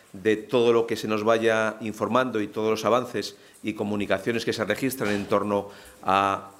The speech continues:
todo lo relacionado con la financiación autonómica, bien sea el debate en torno a los quince mil millones de euros de los que se ha hablado de condonación de deuda a comunidades autónomas,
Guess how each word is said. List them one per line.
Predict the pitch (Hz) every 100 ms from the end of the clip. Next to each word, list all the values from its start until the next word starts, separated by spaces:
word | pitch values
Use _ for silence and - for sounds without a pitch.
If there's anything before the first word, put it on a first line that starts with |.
| - -
todo | 120 113
lo |
relacionado | 110 110 110 113 117 104
con | 101
la | 98
financiación | 98 98 101 101
autonómica, | 98 101 123 139 156 160 - - - - -
bien | 104 127 127
sea | - 139 127 123 117 -
el | 117 113
debate | 120 127 123 123 123 120 - - - -
en | 110 117
torno | 113 120 113 117 117 117 117 113 - -
a | 104 107 107 110 101
los | 107 -
quince | 113 113
mil | 117 120
millones | 120 117 120 110
de | 110
euros | 120 117 117 - - - -
de | 101 110
los | 113
que | 120 113
se | 113
ha |
hablado | 110 117 113
de | 110 107
condonación | 110 110 107 117 110
de | 110
deuda | 123 110 110 - - - - _ -
a | 101 107
comunidades | 110 104 107 110 110
autónomas, | 120 117 151 156 160 -